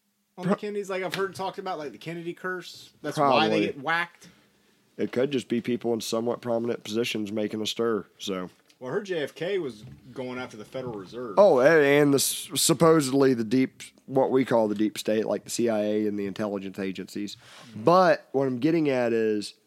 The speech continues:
Speaker 2: I still don't think Trump knows the nature of what he's dealing with. I
Speaker 1: He's
Speaker 2: still
Speaker 1: also
Speaker 2: get
Speaker 1: getting old.
Speaker 2: He's getting old, but I get this very, like, he's not quite,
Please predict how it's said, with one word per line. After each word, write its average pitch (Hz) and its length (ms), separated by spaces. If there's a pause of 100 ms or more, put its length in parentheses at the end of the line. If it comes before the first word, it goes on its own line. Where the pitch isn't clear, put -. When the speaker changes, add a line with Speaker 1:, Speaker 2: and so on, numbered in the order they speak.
(420)
Speaker 2:
I 196 120
still 285 260
don't 240 220
think 170 360
Trump 151 460 (1300)
knows 131 480
the 127 100
nature 120 540
of 98 140
what 107 180
he's 101 240
dealing 90 500
with. 87 220 (180)
I 165 120
Speaker 1:
He's 170 120
Speaker 2:
still 240 120
Speaker 1:
also 214 160
Speaker 2:
get 208 80
Speaker 1:
getting 123 200
old. 98 460 (340)
Speaker 2:
He's 156 180
getting 220 240
old, 214 220
but 190 80
I 175 100
get 220 340
this 196 240
very, 208 500
like, 180 640 (1600)
he's 156 240
not 202 360
quite, 196 580